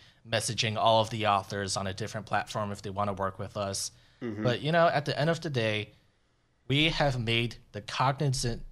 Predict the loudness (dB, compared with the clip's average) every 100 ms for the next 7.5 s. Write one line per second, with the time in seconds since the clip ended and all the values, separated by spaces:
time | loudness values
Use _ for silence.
0 | -14 -8 -2 0 0 -2 -6 -8 -10 -18
1 | _ -8 -4 2 4 2 0 -10 _ -6
2 | -4 -4 -6 0 2 4 2 2 -2 -2
3 | -4 -4 -4 -4 -4 -4 -6 -6 -10 -20
4 | _ _ _ -10 -2 0 -2 -4 -6 -6
5 | -10 -14 -20 _ -8 0 2 2 2 0
6 | 2 2 2 0 -2 -2 -4 -2 -2 -2
7 | -2 0 0 -4